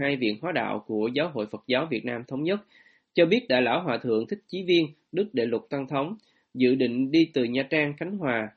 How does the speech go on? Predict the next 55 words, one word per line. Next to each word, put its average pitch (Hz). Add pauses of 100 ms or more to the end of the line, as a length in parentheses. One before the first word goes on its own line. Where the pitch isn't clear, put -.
(120)
ra 135
Huế 143
viếng 147
Thiền 117 (140)
sư 131
Nhất 135
Hạnh. 98 (960)
Ngài 139
đi 175
với 185
tư 185
cách 214 (100)
tình 117
pháp 202
lữ, 117 (340)
huynh 165
đệ 113
đồng 113
môn 151 (420)
với 139
Thiền 123
sư 135
Nhất 147
Hạnh, 101 (400)
do 160 (100)
cùng 123
tu 165
học 143
ở 113 (100)
chùa 117
Từ 107
Hiếu 143
trước 208
đây. 143 (500)
Ông 143
nói 139
và 127
nhấn 151
mạnh 113 (120)
sự 110
viếng 147
tang 151
đó 139
không 143
mang 139
danh 135
nghĩa 104
Giáo 160
hội 107
Phật 101
giáo 131
Việt 113
Nam 113
Thống 127
nhất. 165